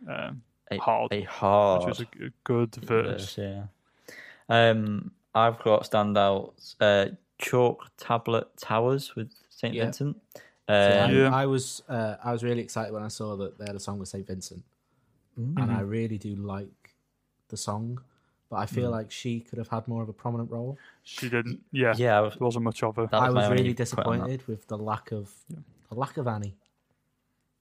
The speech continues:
Speaker 1: I agree
Speaker 3: Annie,
Speaker 1: with
Speaker 3: are
Speaker 1: that.
Speaker 3: you okay? Probably not.
Speaker 1: I'm sure she's fine.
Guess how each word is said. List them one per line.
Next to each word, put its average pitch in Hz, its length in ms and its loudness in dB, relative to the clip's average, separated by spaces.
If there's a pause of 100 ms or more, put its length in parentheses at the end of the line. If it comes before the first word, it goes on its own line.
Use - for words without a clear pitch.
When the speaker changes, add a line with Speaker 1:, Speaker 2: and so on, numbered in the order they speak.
(160)
Speaker 1:
I 135 80 -2
agree 117 80 0
Speaker 3:
Annie, 151 180 0
Speaker 1:
with 143 60 -4
Speaker 3:
are - 20 -2
Speaker 1:
that. 135 80 0
Speaker 3:
you 131 120 0
okay? 95 400 -4 (280)
Probably 98 340 -4
not. 113 240 -10 (1900)
Speaker 1:
I'm - 180 -10
sure 113 120 -12
she's - 180 -16
fine. 110 260 -8